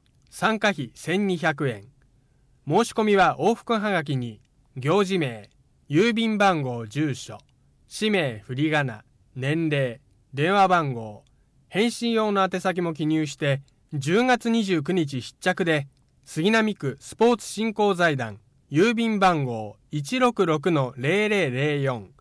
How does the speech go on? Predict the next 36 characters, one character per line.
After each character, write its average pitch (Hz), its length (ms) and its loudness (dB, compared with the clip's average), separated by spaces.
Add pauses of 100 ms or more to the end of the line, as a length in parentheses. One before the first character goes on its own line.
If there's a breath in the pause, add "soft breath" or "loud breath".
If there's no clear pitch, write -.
(380)
阿 151 80 -12
佐 240 180 2
ヶ 214 120 2
谷 151 100 2
南 139 480 0 (240)
一 175 300 -2
の 202 160 2
十 160 260 2
四 170 300 0
の 110 100 -10
二、 123 240 -10 (540)
南 226 360 2
阿 220 60 2
佐 214 120 -2
ヶ 202 80 2
谷 196 180 2
ビ 175 140 0
ル 139 80 -2
八 120 300 -10
階 151 320 -2
へ。 120 140 -8 (960)
問 190 180 2
い 208 60 4
合 185 60 6
わ 180 100 6
せ、 147 260 -4 (220)
同 180 320 2
財 131 260 -2
団。 117 300 -6 (340)
電 170 280 0
話、 160 200 2 (280)
三 240 340 0
三 214 360 0
一 156 260 -2
二 180 180 0
の 139 240 -2